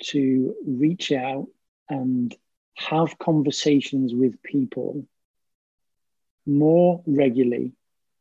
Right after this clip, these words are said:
similar to what we did last year. And, and the reason I say that is the temptation, and we're seeing it already, is to get back to normal or to establish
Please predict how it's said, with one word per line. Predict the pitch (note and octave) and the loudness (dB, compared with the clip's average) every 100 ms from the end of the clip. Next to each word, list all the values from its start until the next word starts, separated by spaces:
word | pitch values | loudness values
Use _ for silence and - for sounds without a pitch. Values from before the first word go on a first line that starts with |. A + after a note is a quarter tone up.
| _ | _
similar | - - D3+ C#3+ C3+ - - | -10 -2 2 4 2 -4 -8
to | C#3 | -6
what | C3+ | -4
we | C3 | -2
did | C3 B2 | -2 -4
last | A#2+ - - | -10 -12 -12
year. | A2 A2 _ _ _ _ | -12 -12 _ _ _ _
And, | - D3 | -4 -2
and | C#3+ | 0
the | C#3+ | 4
reason | G3 G3 G3+ | 6 6 2
I | |
say | - D#3 | 0 0
that | C#3+ C3+ | 0 0
is | A#2+ _ _ - | -6 _ _ -4
the | |
temptation, | - D#3+ D3 - F3 E3 - C3+ | 0 2 2 2 4 4 2 -2
and | C3 C3+ | 0 -2
we're | C3+ | -2
seeing | - D3+ C#3 | 0 4 4
it | |
already, | C#3+ C3 C#3 A#2+ A2+ _ _ _ - | 2 0 0 -2 -6 _ _ _ 0
is | D#3 C#3+ - | 4 4 2
to | - D3 C3 A#2+ _ _ _ | -2 2 4 2 _ _ _
get | - E3 - | 0 0 2
back | E3 - | 0 0
to | - | 0
normal | D#3+ C#3+ B2 A#2+ C3 C#3 _ _ - | 4 4 2 -2 -6 -8 _ _ -2
or | C#3+ | -2
to | C#3 C#3+ | 2 2
establish | C3+ - D3 C3 C#3 | 2 0 -2 0 0